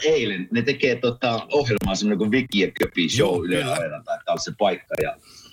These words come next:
Speaker 1: ja laittoi siitä semmoisen niinku linkin mulle, että katoppas, katoppas tämä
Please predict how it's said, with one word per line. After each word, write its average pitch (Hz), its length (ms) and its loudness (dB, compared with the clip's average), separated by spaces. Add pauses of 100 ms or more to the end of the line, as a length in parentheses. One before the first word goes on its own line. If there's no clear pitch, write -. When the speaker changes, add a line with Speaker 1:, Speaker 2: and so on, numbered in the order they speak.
(140)
Speaker 1:
ja 117 80 6
laittoi 170 340 2
siitä 185 280 4
semmoisen 135 400 0
niinku 151 240 2
linkin 156 400 0
mulle, 98 320 -2
että - 160 -14
katoppas, - 640 -2 (180)
katoppas - 460 -2
tämä 107 180 4